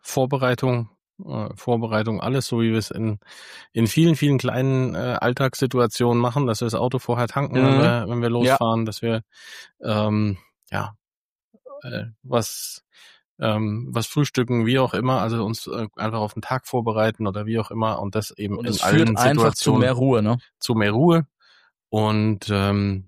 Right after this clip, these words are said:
Speaker 1: auch dann vielleicht zu, zu mehr Erfolg. Ja, super.
Speaker 2: Ja,
Speaker 1: Also, glaube, damit
Speaker 2: absolut.
Speaker 1: kann, äh, kann jeder was anfangen. Ähm, aber Vorbereitung ist auch noch so ein, so ein Riesenstichwort, weil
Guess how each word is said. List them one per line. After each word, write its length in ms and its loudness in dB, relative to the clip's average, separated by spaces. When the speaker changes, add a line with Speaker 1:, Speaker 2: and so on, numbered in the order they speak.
Speaker 1:
auch 340 -2
dann 520 -2
vielleicht 680 -6
zu, 580 -4
zu 200 -6
mehr 240 -2
Erfolg. 500 -6
Ja, 360 -4
super. 360 -12
Speaker 2:
Ja, 140 0
Speaker 1:
Also, 240 -2
glaube, 240 2
damit 240 2
Speaker 2:
absolut. 100 -2
Speaker 1:
kann, 200 0
äh, 220 2
kann 200 -2
jeder 260 2
was 160 -4
anfangen. 520 0
Ähm, 520 4
aber 160 0
Vorbereitung 600 2
ist 140 -2
auch 120 0
noch 160 2
so 120 0
ein, 280 0
so 100 -2
ein 280 0
Riesenstichwort, 720 0
weil 160 0